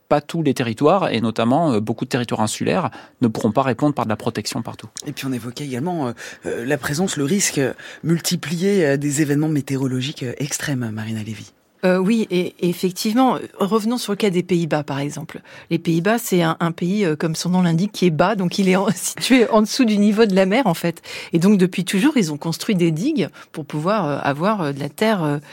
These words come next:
Speaker 3: euh, sèche, <laughs> je dirais. Et il y a eu une, une catastrophe naturelle en mille neuf cent cinquante-trois aux Pays-Bas, avec, euh, deux mille morts noyés en une nuit. Il y avait, c'était un, un, une nuit où il y a eu une tempête absolument incroyable, une marée haute, donc une surcote.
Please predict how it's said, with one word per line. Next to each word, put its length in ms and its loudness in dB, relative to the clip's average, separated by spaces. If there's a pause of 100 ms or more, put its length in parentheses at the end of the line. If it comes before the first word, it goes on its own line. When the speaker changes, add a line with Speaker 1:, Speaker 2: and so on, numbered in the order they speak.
(240)
Speaker 3:
euh, 100 -2
sèche, 360 -2 (320)
<laughs> 320 -16
je 120 -8
dirais. 300 -2 (420)
Et 60 4
il 40 4
y 60 6
a 60 6
eu 80 6
une, 240 6
une 180 2
catastrophe 680 -2
naturelle 600 -2
en 220 -6 (140)
mille 160 6
neuf 120 0
cent 200 -4
cinquante-trois 640 -4
aux 80 -2
Pays-Bas, 500 0 (380)
avec, 340 -2
euh, 100 0
deux 200 4
mille 240 8
morts 320 4
noyés 520 4
en 140 0
une 220 6
nuit. 260 4 (220)
Il 80 2
y 40 4
avait, 140 0
c'était 260 -2
un, 160 2
un, 200 0
une 140 4
nuit 180 4
où 20 4
il 60 2
y 40 2
a 40 4
eu 60 2
une 120 -2
tempête 560 -4 (100)
absolument 520 -2
incroyable, 680 2 (480)
une 140 8
marée 360 4
haute, 320 0 (360)
donc 220 -4
une 140 6
surcote. 600 0